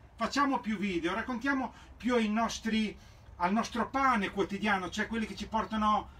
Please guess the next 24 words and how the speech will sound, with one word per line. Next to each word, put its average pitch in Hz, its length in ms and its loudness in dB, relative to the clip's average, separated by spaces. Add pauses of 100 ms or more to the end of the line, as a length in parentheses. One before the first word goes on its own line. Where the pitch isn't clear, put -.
(100)
la 190 160 4
grana, 180 720 2
la 139 100 -2
grana. 190 600 0 (1300)
Facciamogli 247 540 0
capire 247 360 -2
che 208 120 -4
gli 185 140 -6
vogliamo 185 480 -2
bene 233 460 -2
e 170 80 -4
gli 170 160 -4
diamo 185 300 -2
sani 233 600 0
consigli 175 800 -6 (240)
e 151 80 -8
non 160 140 -4
gli 285 180 -4
vogliamo 320 560 -4 (160)
fottere. - 1000 -8 (520)
Guardatemi 165 460 -4
negli 139 280 -4
occhi, - 380 -12 (340)
fottere, - 960 -12